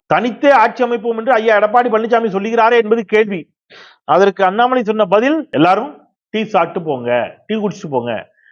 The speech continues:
அப்படின்னா என்ன அர்த்தம்? அங்க எவ்வளவு தூரம் புகைச்சல் வெடித்துக் கொண்டிருக்கிறது அப்படிங்கிறத புரிஞ்சுங்க. இவர்கள் எல்லோரும் சேர்ந்து யாரை வீழ்த்த போறாங்களா? திமுக வீழ்த்த போறாங்களா? ஸ்டாலினை வீழ்த்த போறாங்களா? அதை நாம நம்பணுமா? இதுல என்ன அப்படின்னா, தேர்தல் ஆணையத்தை இவங்க ரொம்ப நம்புறாங்க.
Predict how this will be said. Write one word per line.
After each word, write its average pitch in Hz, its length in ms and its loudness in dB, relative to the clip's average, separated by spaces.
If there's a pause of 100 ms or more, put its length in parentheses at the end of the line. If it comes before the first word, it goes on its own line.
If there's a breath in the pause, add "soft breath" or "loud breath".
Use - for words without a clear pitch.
(240 soft breath)
அப்படின்னா 185 220 2
என்ன 190 120 2
அர்த்தம்? 175 340 0 (140)
அங்க 139 180 2
எவ்வளவு 165 320 2
தூரம் 185 200 -2
புகைச்சல் 165 440 -2
வெடித்துக் 147 380 -4
கொண்டிருக்கிறது 127 520 -2 (140)
அப்படிங்கிறத 143 400 -4
புரிஞ்சுங்க. 113 380 -10 (120)
இவர்கள் 151 340 4
எல்லோரும் 196 480 2
சேர்ந்து 185 380 -8
யாரை 185 240 2
வீழ்த்த 175 240 -8
போறாங்களா? 170 340 -4 (460)
திமுக 175 340 0
வீழ்த்த 156 240 0
போறாங்களா? 151 320 -4
ஸ்டாலினை 156 380 -2
வீழ்த்த 147 200 -4
போறாங்களா? 131 320 -2
அதை 151 100 -2
நாம 120 220 -2
நம்பணுமா? 113 500 -2
இதுல 135 200 4
என்ன 247 260 2
அப்படின்னா, 190 340 0 (1040)
தேர்தல் 285 340 2
ஆணையத்தை 220 280 -2
இவங்க 190 160 -4
ரொம்ப 180 160 -8
நம்புறாங்க. 135 340 -4